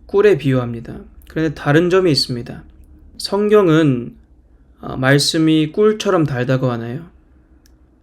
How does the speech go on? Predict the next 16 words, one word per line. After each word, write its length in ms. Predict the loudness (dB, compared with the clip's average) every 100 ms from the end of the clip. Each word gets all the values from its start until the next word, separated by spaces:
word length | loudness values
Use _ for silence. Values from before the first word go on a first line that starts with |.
| _ _ _ _ _ -12
어, 100 | -10
사실 400 | -8 -6 -4 -2
그렇지 320 | 0 0 -2
않습니다. 600 | -6 -6 -10 -12 -14 -20 _ _ _ _ -20 -20 -12 -2
음녀의 460 | 0 2 4 4 4
말은 480 | 2 2 2 2
꿀처럼, 880 | 2 0 0 0 2 2 0 -6 -10 -18 -2
꿀처럼 680 | 2 2 0 -2 0 0
달다고 420 | -2 -2 0 0 0
했는데 640 | -2 -4 -2 -2 -4 -8 _ _ _ _ _ _
시편 480 | -6 -4 0 -2 0
백십구 640 | -2 -2 -4 -6 -6 -8
편 340 | -4 -2 0 -2
백삼 420 | -4 -6 -6 -2
절을 260 | 0 0 -2
보면 540 | -4 -2 -2 -2